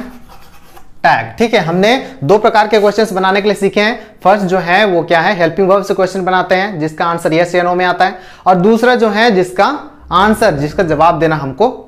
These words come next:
पड़ता है। ठीक है, वो question word से शुरू होता है। ये दो हो गया। अब ये तीसरा है question tag। ठीक है, question tag मतलब ये question tag होता क्या है basically, जो statement हम बोलते हैं उसको confirm करने के लिए होता है, निश्चित करने के लिए होता है। ठीक है, for example मैं किसी को बोलता हूं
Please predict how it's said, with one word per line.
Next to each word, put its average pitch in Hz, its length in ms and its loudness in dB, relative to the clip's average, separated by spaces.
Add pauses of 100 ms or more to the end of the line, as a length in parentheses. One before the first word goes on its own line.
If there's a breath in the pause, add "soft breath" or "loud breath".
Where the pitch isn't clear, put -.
पड़ता 135 280 0
है। 110 80 -6
ठीक 190 240 0
है, 160 80 2
वो 175 220 2
question 180 380 0
word 175 240 2
से 180 100 -4
शुरू 139 220 -2
होता 117 220 -4
है। 117 120 -4
ये 147 120 2
दो 180 140 2
हो 202 120 4
गया। 208 180 0 (380 loud breath)
अब 196 120 2
ये 233 160 4
तीसरा 247 420 2
है 233 220 2
question 240 520 0 (140)
tag। 123 380 0
ठीक 226 160 2
है, 175 80 2
question 196 480 -2
tag 139 420 0
मतलब 185 560 0
ये 190 80 0
question 220 560 0
tag 233 260 -2
होता 156 280 0
क्या 185 180 -2
है 160 120 2
basically, 139 440 0 (300 loud breath)
जो 208 120 4
statement 226 640 2
हम 214 200 -2
बोलते 185 340 2
हैं 190 260 0
उसको 190 320 -4
confirm 208 520 0
करने 185 300 0
के 185 100 -2
लिए 196 140 4
होता 165 280 0
है, 180 140 -2
निश्चित 175 560 -2
करने 180 240 0
के 151 120 -4
लिए 151 160 2
होता 139 300 -2
है। 104 140 -6
ठीक 240 160 2
है, 160 120 0
for 196 100 2
example 226 440 2
मैं 202 320 2
किसी 185 220 0
को 190 100 2
बोलता 160 300 2
हूं 156 220 -4